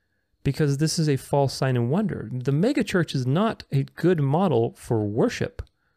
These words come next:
The megachurch is a model for deception and for false doctrines. But if you're the beast and you're trying to move the world into a Christian nationalist system, this is an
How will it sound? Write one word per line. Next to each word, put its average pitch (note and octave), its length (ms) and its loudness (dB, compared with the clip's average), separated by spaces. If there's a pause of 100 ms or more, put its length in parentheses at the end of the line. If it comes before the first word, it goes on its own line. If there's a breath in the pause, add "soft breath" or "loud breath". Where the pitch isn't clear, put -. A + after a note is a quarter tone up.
(300)
The C3+ 60 -2
megachurch E3 560 2
is B2 100 0
a A#2+ 60 2
model D3 360 2
for A2+ 340 2
deception - 680 -4 (400 soft breath)
and C3 100 0
for B2 100 0
false A#2+ 300 -2
doctrines. - 680 -4 (480 soft breath)
But A#3 140 4
if G#3 160 2
you're A#3+ 200 4
the F#3+ 100 2
beast D#3 560 0
and D#3 100 0
you're D3 100 0
trying D3+ 320 -2
to D3+ 80 -2
move C3 240 0
the A#2+ 80 -2
world B2 260 -2
into A#2+ 220 -2
a G#2+ 60 0
Christian A2+ 420 -4
nationalist A2 500 -2
system, - 320 -4
this - 160 -2
is - 120 0
an - 120 -8